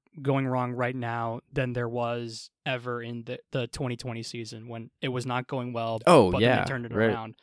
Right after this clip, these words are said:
Speaker 2: I mean,
Speaker 1: They're,
Speaker 2: that
Speaker 1: there are way more
Speaker 2: twenty twenty
Speaker 1: issues on
Speaker 2: team,
Speaker 1: this
Speaker 2: they were
Speaker 1: team.
Speaker 2: losing to good football teams. This
Speaker 1: Yeah, they,
Speaker 2: Bucs
Speaker 1: yeah,
Speaker 2: team
Speaker 1: they,
Speaker 2: is losing to bad
Speaker 1: they're
Speaker 2: football
Speaker 1: losing to
Speaker 2: teams.
Speaker 1: terrible teams. Teams are, are, again, like, purposely, I don't, I don't wanna say purposely <laughs> losing. That's probably not the best way to put it, but they're,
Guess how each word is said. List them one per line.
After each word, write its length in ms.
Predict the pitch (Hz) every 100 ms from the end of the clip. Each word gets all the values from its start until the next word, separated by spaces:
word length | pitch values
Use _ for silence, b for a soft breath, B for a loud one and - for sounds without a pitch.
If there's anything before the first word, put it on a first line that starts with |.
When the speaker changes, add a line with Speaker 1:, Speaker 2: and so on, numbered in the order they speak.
| b b b b b
Speaker 2:
I 140 | - 160
mean, 160 | 202
Speaker 1:
They're, 120 | 180 175
Speaker 2:
that 0 |
Speaker 1:
there 120 | 180
are 40 | 165
way 120 | 147 180
more 80 | 170
Speaker 2:
twenty 20 |
twenty 180 | 180 196
Speaker 1:
issues 120 | 127
on 60 | 180
Speaker 2:
team, 80 | 160
Speaker 1:
this 60 | 143
Speaker 2:
they 100 | 202
were 120 | 240
Speaker 1:
team. 80 | 156
Speaker 2:
losing 500 | 139 156 202 185 135
to 120 | 131
good 380 | 101 123 127 123
football 400 | - 117 117 -
teams. 440 | - - - - -
This 140 | 156
Speaker 1:
Yeah, 60 | 165
they, 100 | 165
Speaker 2:
Bucs 200 | 202 170
Speaker 1:
yeah, 140 | 220 220
Speaker 2:
team 80 | 147
Speaker 1:
they, 60 |
Speaker 2:
is 40 | 117
losing 380 | 123 139 143 127
to 80 |
bad 240 | 98 107 120
Speaker 1:
they're 80 | 175
Speaker 2:
football 120 | 214 262
Speaker 1:
losing 200 | 262 220
to 120 | 180
Speaker 2:
teams. 180 | 160 90
Speaker 1:
terrible 460 | - 165 208 156 143
teams. 400 | - 127 131 127
Teams 220 | 190 185
are, 160 | 175 165
are, 300 | 160 143 135 156
again, 540 | 139 165 135 127 131 - _ _ _ _ _ -
like, 120 | 135 - _ _ - -
purposely, 800 | 185 190 185 - 165 156 151 143 - _ _ _ _ -
I 100 | 156
don't, 100 | 143
I 40 | 143 - -
don't 80 |
wanna 80 | 175
say 120 | 160
purposely 520 | 135 - 175 202 175 147
<laughs> 60 | 240
losing. 300 | 208 196 196
That's 140 | 160
probably 200 | 185 175
not 120 | 170
the 80 | 156
best 200 | 151 151
way 60 | 175
to 60 | 180
put 180 | 208
it, 100 | 202
but 180 | 160 151
they're, 180 | 151